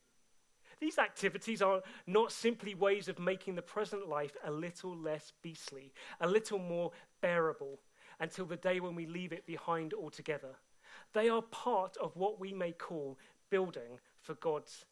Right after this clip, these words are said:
kingdom. We're not in a departure lounge,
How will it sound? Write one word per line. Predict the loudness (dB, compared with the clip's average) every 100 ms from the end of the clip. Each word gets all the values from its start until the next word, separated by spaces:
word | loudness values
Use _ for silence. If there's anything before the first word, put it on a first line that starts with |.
| -20 -14
kingdom. | -10 -8 -10 -14 -20 _ _ -20 _ -20 -20 _ _ _ _ _ _ _ _ _ -18 2
We're | 6
not | 10 10 8
in | 4
a |
departure | 0 0 2 2 0 -6
lounge, | -8 -12 -8 -8